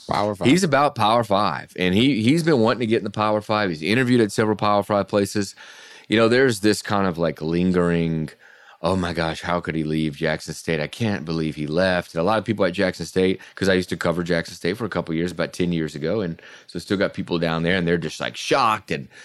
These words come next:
Speaker 2: devastated. I'm like, "Guys, what are y'all, what were you thinking?" Like, he interviewed for Power Five jobs after his first season there in twenty twenty. Like,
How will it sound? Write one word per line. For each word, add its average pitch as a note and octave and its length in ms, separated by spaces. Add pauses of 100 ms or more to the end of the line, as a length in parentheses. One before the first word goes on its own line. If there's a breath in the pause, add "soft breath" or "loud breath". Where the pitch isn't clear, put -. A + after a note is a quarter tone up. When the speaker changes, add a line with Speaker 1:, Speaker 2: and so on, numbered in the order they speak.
(260 loud breath)
Speaker 2:
devastated. A#2+ 580
I'm G#2 100
like, E2 200
"Guys, D2+ 500 (400 soft breath)
what F2 540
are D#2+ 60
y'all, D2+ 300 (280)
what A#2 180
were F#2 80
you E2 140
thinking?" D3 420
Like, F2+ 240 (260 loud breath)
he E3+ 220
interviewed B2+ 540
for G2 100
Power A2 280
Five G2+ 240
jobs G2+ 360 (300 loud breath)
after A#2 280
his G#2 160
first - 760
season D3+ 540
there C#2 260
in E2+ 140
twenty G2+ 300
twenty. F#2+ 340
Like, F2 200